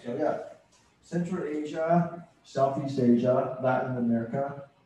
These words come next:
WhatsApp is the go-to communications platform. A lot of people spend a lot of time on WhatsApp. Over two, two billion people are using WhatsApp. 有二十亿个人口在用WhatsApp，所以WhatsApp是一个很好的，呃，业绩的一个管道。It's a really great,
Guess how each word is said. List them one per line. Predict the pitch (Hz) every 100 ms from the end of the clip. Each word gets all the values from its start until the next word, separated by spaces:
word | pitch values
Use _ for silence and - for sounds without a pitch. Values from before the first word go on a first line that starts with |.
| _ _ _
WhatsApp | 120 120 123 120 117
is | 104
the | 107
go-to | 117 123 127 139
communications | - 151 - 165 - 123
platform. | - 156 156 - 107 104 - - _
A | 110
lot | 120 -
of |
people | 151 135
spend | 135 139 135
a | 117
lot | 113 117 170
of | -
time | 185 -
on | 117 117
WhatsApp. | 117 - 104 - - _ _
Over | 123 127
two, | 127 - 185 185
two | 190 196 196
billion | 175 165 156
people | 156 - 113
are | 107
using | 104 101
WhatsApp. | 95 - 104 - - _ _ _
有 | 120 117
二 | 190
十 | 185 - -
亿 | 165
个 | 139 113
人 | 117
口 | 117 104
在 | 117
用 | 107
WhatsApp， | 101 98 - - -
所 |
以 | 151
WhatsApp | 170 170 151 - -
是 | 135
一 | 117
个 | 104
很 | - 117
好 | 98 101
的， | 98 - _ _ _ _ _ _
呃， | 107 104
业 | 101 -
绩 | - 110
的 | 101 -
一 | 208
个 | 214 202 -
管 | - -
道。 | 98 - - _ _
It's | -
a | - 120
really | 127 123 123
great, | 113 107